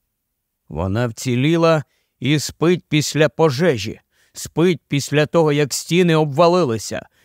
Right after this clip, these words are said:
після того, як стеля на неї впала і все довкола зайнялося. Його черевики почали диміти, коли він пробирався крізь тліюче руйновище.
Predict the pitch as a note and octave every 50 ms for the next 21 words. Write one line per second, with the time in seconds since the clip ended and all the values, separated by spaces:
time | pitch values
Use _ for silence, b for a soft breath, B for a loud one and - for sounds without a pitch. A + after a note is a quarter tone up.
0 | _ _ _ A#2+ A#2+ A#2 A2 - B2+ B2 C3 C3 - C#3+ C#3+ C3+ C#3 C#3 C#3+ C#3+
1 | C#3 - - - - - - D#3 E3+ E3 D3+ D3 C3+ B2+ B2 C#3+ D3+ D3 D3+ D3+
2 | D#3 D#3 D3+ C3+ - - _ _ - E3+ E3+ E3 D#3 C3 A#2+ B2 C3+ C3+ A#2+ -
3 | - - D#3 D#3+ E3 C#3+ D#3 D3+ B2 - - D#3+ E3 D#3+ D#3+ D#3+ C#3+ B2 D#3 D#3
4 | D#3 D#3 E3 D#3+ E3 F3 F#3 D#3 B2 - - A#2 - - - _ _ _ _ _
5 | _ _ _ _ _ _ _ _ _ _ _ _ _ _ _ _ - - C2+ -
6 | - - - D2+ B1 B1+ E2+ B2+ C3+ B2+ - - D3 B2 A#2+ A#2+ B2 A2 G#2 C3+
7 | D#3+ D3+ - - C3+ A2+ - C3 B2 A#2 - - C3 B2 C#3+ D#3 D#3 C3+ A#2 A2+
8 | C3 D3 D3+ D3+ D#3+ F3 F3+ E3 B2 - - F#2 F#2 - - A2+ B2 B2+ B2+ A#2+
9 | B2+ C3 B2+ A2 - A#2 B2 A#2+ A2+ B2 B2 A#2+ C#3 D#3+ E3 D#3 - - D3 C3+
10 | - - C#3 C#3+ B2+ - - _ A#2+ B2+ C#3+ D3+ D3+ D3+ C3+ - - D#3 C#3+ C#3+
11 | D3 C#3+ C#3 C#3+ C#3+ C#3+ D3+ D#3+ D3+ B2 - - - - -